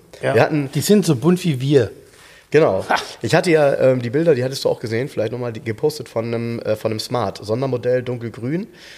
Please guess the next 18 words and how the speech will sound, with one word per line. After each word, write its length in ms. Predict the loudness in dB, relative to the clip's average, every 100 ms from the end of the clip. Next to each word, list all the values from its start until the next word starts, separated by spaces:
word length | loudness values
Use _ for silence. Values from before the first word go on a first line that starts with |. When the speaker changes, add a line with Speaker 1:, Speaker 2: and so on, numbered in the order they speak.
| -20 _
Speaker 2:
äh, 240 | -2 0
mit 180 | -2 -4
innen 260 | -2 -2 0
auch 120 | -2
so 100 | -4
dunkelgrünem 540 | -6 -6 -4 -4 -2
Alcantara, 680 | -4 -6 -6 -8 -6 -4 -4
war 120 | -4
damals 320 | -4 -6 -8
ein 120 | -10 -6
Sondermodell 580 | -4 -4 -4 -4 -4
von 160 | -4 -8
Smart 280 | -4 -6 -4
Berlin. 320 | -6 -4 -8 -4
Speaker 1:
Ja, 160 | 0
hab 120 | 0
ich 140 | 0 -8
gesehen. 380 | -2 0 0